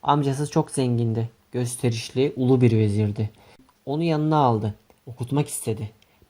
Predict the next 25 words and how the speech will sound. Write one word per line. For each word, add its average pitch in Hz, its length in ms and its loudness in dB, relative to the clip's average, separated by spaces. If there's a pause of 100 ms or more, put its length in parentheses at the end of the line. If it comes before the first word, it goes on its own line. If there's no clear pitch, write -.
Belki 202 320 0
devlet 185 340 4
katında 147 340 2
yetişecek, 127 580 2 (120)
yönetimde 131 500 -2
sözünün 143 400 0
geçeceği 127 440 4
yerlere 143 360 4
ulaşacaktı. 120 720 0 (360)
Fakat 160 420 0
Ali'nin 131 360 2
huyu, 127 420 4 (340)
başkasına 123 500 -4
minnettar 131 560 0
kalmak 117 340 2
olasılığı 113 540 2
yüreğini 120 540 2
derin 131 280 2
bir 143 80 2
elemle 131 500 0
sızlatıyordu. 113 840 -2 (680)
"Ben 127 180 0
kimseye 147 580 2
eyvallah 127 500 4
etmeyeceğim." 113 720 0